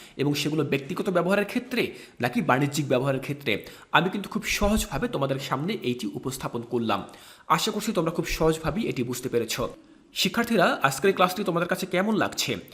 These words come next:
যদি ভালো লেগে থাকে, তাহলে তোমরা অবশ্যই আমাদের এই চ্যানেলটি সাবস্ক্রাইব করে রাখবে। তোমরা দেখতে পাচ্ছ যে কতটা সহজভাবে আমি তোমাদের জন্য এই ক্লাসটি বুঝিয়ে দিচ্ছি। তোমাদের পরবর্তী ক্লাসগুলো কিন্তু আমি ঠিক এভাবেই সহজভাবে বুঝিয়ে দেওয়ার চেষ্টা করব। তাই তোমরা সবাই মিলে যদি আমাদের এই চ্যানেলটি সাবস্ক্রাইব করো,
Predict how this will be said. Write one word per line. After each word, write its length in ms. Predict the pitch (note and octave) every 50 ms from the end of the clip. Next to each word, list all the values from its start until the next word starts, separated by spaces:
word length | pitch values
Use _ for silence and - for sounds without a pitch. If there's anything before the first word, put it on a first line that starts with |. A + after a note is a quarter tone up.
| - - - - - _ -
যদি 160 | - C#3 D3 D3
ভালো 240 | D3 C#3+ D3 E3+ G3+
লেগে 180 | A3 G#3+ A3
থাকে, 280 | G#3+ - C#3 A#2+ - G3 D4 - - -
তাহলে 220 | - D#3 E3 E3+ F3
তোমরা 200 | F3 F3+ F3 E3+
অবশ্যই 500 | - C3+ C3 D3 F3 - - - G#3+ -
আমাদের 300 | - A2+ A#2 B2 B2 C3+
এই 60 | C3+
চ্যানেলটি 340 | C3+ - C3 C3 C3 C3 G#2+
সাবস্ক্রাইব 440 | - - C#3 - - - - C3+ -
করে 140 | - C3+ A#2+
রাখবে। 320 | A2+ G#2+ A2 G#2+ - G2+ F2+ D#2+ - - - - - - - - - _ -
তোমরা 160 | E3 F3+ F#3+
দেখতে 260 | E3+ G3 G3 - B3
পাচ্ছ 280 | A#3 A#3 A3+ A3+ - A#3+
যে 100 | G3+ G#3
কতটা 220 | - A3+ G#3+ G3+ G3+
সহজভাবে 640 | G3 - - G#3 G3+ A3 G#3+ - - F#3+ E3+ F3
আমি 180 | - B2 C3+ C3+ -
তোমাদের 240 | D3 C#3+ C#3 C#3+
জন্য 220 | C3+ D3 D3 C#3+ D3
এই 100 | C#3+ C#3
ক্লাসটি 300 | - C#3+ C3 C3 - C#3+
বুঝিয়ে 340 | C3 C#3 D#3+ D#3 - E3+ B2
দিচ্ছি। 460 | A2 A2 - - - G3+ A#3 C4+ - - - - - _ -
তোমাদের 200 | D#3+ F3 G3+ G3
পরবর্তী 440 | G3 F#3+ F#3+ G3 F#3+ A3+ A3 - A3
ক্লাসগুলো 400 | - G#3+ G#3 G3 G#3 G#3 A#3 A3+
কিন্তু 240 | A3+ A3+ G3 - G#3+
আমি 200 | F#3+ E3+ D#3+ E3
ঠিক 160 | E3 - F#3 - -
এভাবেই 440 | - C#3 D3 E3+ F#3+ F#3 F#3 F#3 G#3 A3 - - - -
সহজভাবে 580 | - - - F#3 F3 F3+ - - - C#3 C#3 A3
বুঝিয়ে 280 | E3 C3+ C3 - D3
দেওয়ার 220 | C3+ B2 A#2 A#2 -
চেষ্টা 220 | C#3+ C3+ - C#3
করব। 220 | - B2 A2+ G#2+ G#2 F#2+ - - - - - - - - - -
তাই 140 | - B2+ C3
তোমরা 240 | B2+ D#3 D3 D3+ D#3
সবাই 320 | - - E3 D3+ F3+ G3
মিলে 200 | G3+ G3+ G#3+ G#3+
যদি 240 | - A3 G3+ A3+ G#3
আমাদের 300 | - C3+ C3+ D3 D3 E3+
এই 40 | E3+
চ্যানেলটি 320 | E3+ F3 E3+ E3+ E3+ F3
সাবস্ক্রাইব 440 | E3+ - - B2+ - - - G#3 - -
করো, 300 | - A2+ A2 D#3+ - -